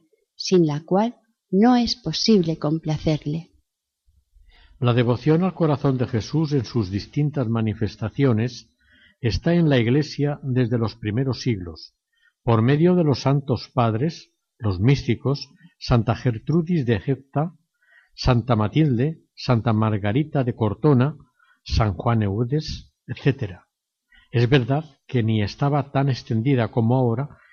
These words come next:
Speaker 2: ni revestía los caracteres tan precisos de amor y reparación. En este sentido, Santa Margarita fue una verdadera evangelista, porque, aunque la Iglesia no se apoya precisamente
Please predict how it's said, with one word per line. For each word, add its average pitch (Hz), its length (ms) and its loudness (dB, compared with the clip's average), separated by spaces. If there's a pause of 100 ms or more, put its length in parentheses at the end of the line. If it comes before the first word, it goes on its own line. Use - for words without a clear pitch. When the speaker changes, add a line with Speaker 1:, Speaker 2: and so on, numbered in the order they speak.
(160)
Speaker 2:
ni 131 120 4
revestía 147 640 0
los 127 200 -2
caracteres 120 640 -4
tan 139 260 -2
precisos 123 600 -2
de 107 140 0
amor 127 380 -2 (440)
y 143 140 0
reparación. 110 680 -4 (1120)
En 120 140 2
este 165 200 2
sentido, 156 480 2
Santa 117 340 -2
Margarita 104 600 -2
fue 139 240 2
una 131 240 4
verdadera 113 500 0
evangelista, 110 840 -4 (680)
porque, 113 600 -2 (340)
aunque 117 360 0
la 113 120 2
Iglesia 139 480 -2
no 127 160 0
se 147 180 -2
apoya 135 420 0
precisamente 127 880 -2